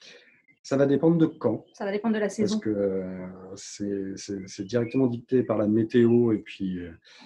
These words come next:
Speaker 1: et par les enchaînements de pays qu'on voulait faire. Donc, euh, bah, si ça se libère courant d'été,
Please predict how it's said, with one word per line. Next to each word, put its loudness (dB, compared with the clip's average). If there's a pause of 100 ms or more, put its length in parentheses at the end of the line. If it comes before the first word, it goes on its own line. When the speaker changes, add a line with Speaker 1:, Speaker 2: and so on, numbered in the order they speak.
(360)
Speaker 1:
et -2
par -4
les 2
enchaînements 0
de 0
pays 4
qu'on -4
voulait -8
faire. 2 (320)
Donc, -4 (120)
euh, -4
bah, -10
si -10
ça 0
se -6
libère 0
courant -2
d'été, 2